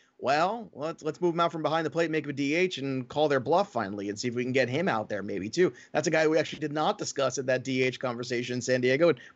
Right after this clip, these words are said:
perhaps we should have in retrospect. I look at this pitching staff, and I say to myself, Well, Chris Paddack, I think, is ready to be an ace. I think he is ready for that next level. He was fantastic last year.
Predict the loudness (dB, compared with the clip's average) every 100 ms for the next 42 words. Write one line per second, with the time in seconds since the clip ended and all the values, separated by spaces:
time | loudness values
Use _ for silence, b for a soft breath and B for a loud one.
0 | -4 2 2 0 -6 -2 0 2 0 -2
1 | 0 0 0 -4 -6 -8 -8 _ B B
2 | 0 0 0 0 0 -2 -8 -14 _ _
3 | _ -4 -2 -2 -4 -4 -4 -4 -2 -2
4 | 0 0 0 0 0 -2 -2 -2 -4 -4
5 | -2 0 0 -2 -6 b b b -2 -2
6 | -6 -6 -4 -4 -6 -8 -8 -4 -4 -4
7 | -2 0 -2 -4 -6 -4 -4 0 0 2
8 | 2 2 2 0 2 0 -2 -4 -2 -2
9 | -2 -4 -6 -4 -4 -2 -2 -2 -4 -2
10 | -2 -2 -4 0 0